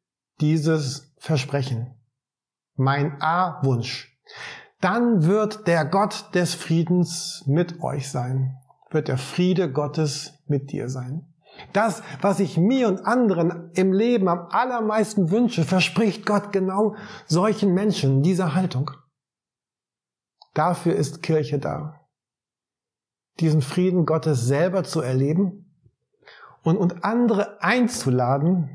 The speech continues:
Jesus zu finden, um Jesus in ihr Leben einzuladen, nämlich den Jesus, der ihnen diesen Frieden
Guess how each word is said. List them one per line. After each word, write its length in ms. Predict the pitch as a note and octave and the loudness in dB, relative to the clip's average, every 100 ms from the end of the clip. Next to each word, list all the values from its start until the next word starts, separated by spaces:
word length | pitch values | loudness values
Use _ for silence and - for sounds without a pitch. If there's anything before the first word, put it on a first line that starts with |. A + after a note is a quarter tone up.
| - _ _ _ _ _ | -18 _ _ _ _ _
Jesus 840 | - F3+ A3 E3+ E3+ E3 - - | 0 2 2 2 0 0 -6 -10
zu 220 | - E3 | -2 0
finden, 800 | C3 G3 G3+ - D3 D3+ - - _ _ | 2 2 0 2 0 0 -4 -18 _ _
um 240 | - C#3+ C#3 | -2 2 4
Jesus 520 | D3 A3 G3 D#3 C3 | 4 2 2 0 -2
in 280 | - C#3+ C#3+ | 0 0 2
ihr 200 | G3 F#3+ | 2 2
Leben 400 | C#3 C#3 C#3 C3 | 0 0 0 0
einzuladen, 920 | C3+ C#3 C3+ C3 C3 C3+ C#3+ C#3+ - _ _ _ _ _ _ | 0 0 0 2 4 4 2 -2 -8 _ _ _ _ _ _
nämlich 380 | C3+ C3 C3 C3 | 2 2 2 0
den 240 | D3 D#3+ | 0 2
Jesus, 760 | D3 C3+ C3+ D3 C#3+ - - _ B2 | 2 2 2 0 -2 -8 -16 _ -4
der 180 | B2+ | -2
ihnen 600 | C#3 C#3+ D3+ D#3 C3 - _ | 0 2 2 0 -2 -10 _
diesen 480 | C3+ D3 D3+ D#3 C3 | 0 0 0 -2 -4
Frieden 760 | - - C3 C3 C3+ C3+ C3 | -6 0 0 2 -2 -2 -8